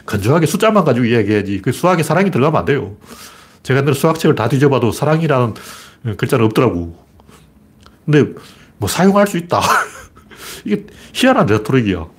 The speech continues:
확률도 좀 이상한 레-, 레토릭이에요. 그 정상적인 레토릭이 아니야. 그, 그래서 제가 좀 조사를 해봤어요.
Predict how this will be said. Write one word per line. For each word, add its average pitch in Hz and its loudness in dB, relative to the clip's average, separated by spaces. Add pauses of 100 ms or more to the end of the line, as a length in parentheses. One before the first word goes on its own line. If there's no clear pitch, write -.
(600)
확률도 220 2
좀 127 -4 (140)
이상한 147 0
레-, 104 -4 (220)
레토릭이에요. 107 -2
그 113 -2
정상적인 143 -2
레토릭이 131 0
아니야. 92 -4
그, - -18 (1200)
그래서 - -2
제가 120 2
좀 117 -2
조사를 156 4
해봤어요. 104 -4